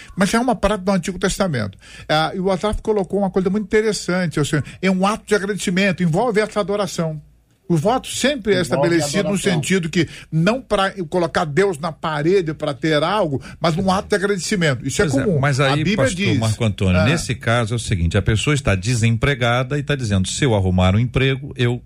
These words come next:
Speaker 3: farei isso." Então nós temos
Speaker 1: Sim.
Speaker 3: uma, uma causa, ah, que depende de outra, né? Um efeito é a causa, causa e efeito aí. Agora nós temos também possibilidade de outras coisas. Por exemplo, ah, se acontecer isso, eu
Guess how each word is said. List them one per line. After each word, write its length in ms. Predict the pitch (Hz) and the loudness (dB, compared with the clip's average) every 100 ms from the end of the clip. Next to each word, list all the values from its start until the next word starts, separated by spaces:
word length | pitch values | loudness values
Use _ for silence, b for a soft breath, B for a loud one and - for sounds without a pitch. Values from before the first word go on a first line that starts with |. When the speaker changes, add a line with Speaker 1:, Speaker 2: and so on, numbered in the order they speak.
| - | -14
Speaker 3:
farei 400 | - 131 127 131 | -2 0 2 0
isso." 260 | 76 - - | -2 -6 -2
Então 140 | 120 | 0
nós 180 | 139 131 | 2 0
temos 300 | 127 127 131 | -2 -4 -2
Speaker 1:
Sim. 80 | 147 | -2
Speaker 3:
uma, 200 | 139 127 | 0 0
uma 280 | 113 110 104 | 0 0 0
causa, 600 | - 98 113 127 143 139 B B B B | 0 2 2 2 0 -2 B B B B
ah, 160 | 101 | 0
que 160 | 92 - | 0 0
depende 760 | 101 151 147 123 131 143 139 147 | 2 0 0 0 0 0 0 -4
de 240 | 120 104 | -4 0
outra, 340 | 131 92 85 87 | 2 2 0 -2
né? 80 | |
Um 140 | 104 127 | 0 0
efeito 340 | 113 147 147 | 2 0 0
é 40 | 147 | -2
a 40 | |
causa, 300 | 139 92 78 | 0 -2 -2
causa 260 | - 143 139 | 0 0 0
e 40 | |
efeito 360 | 131 127 120 135 | -2 -2 -2 -2
aí. 140 | 73 | -2
Agora 300 | - 113 139 | -2 0 0
nós 220 | 151 180 - | 2 -2 0
temos 260 | 156 147 | -2 -2
também 460 | 131 98 127 117 - - _ | 0 2 2 0 -2 -12 _
possibilidade 600 | - 208 - 135 117 143 | 2 2 0 -4 -2 0
de 40 | 127 | 0
outras 320 | 156 160 156 | -2 -2 -4
coisas. 480 | 113 87 73 69 - | 0 0 0 -8 -4
Por 200 | 131 127 | 0 0
exemplo, 440 | 101 101 90 - b b b b | 0 0 -2 -6 b b b b
ah, 200 | 110 110 | 0 0
se 300 | - - 233 | -2 0 2
acontecer 560 | 220 - 165 147 - 151 | 2 0 -2 -2 0 0
isso, 480 | 139 151 - 160 135 | 2 0 -2 -4 0
eu 380 | 131 135 143 | 2 2 -2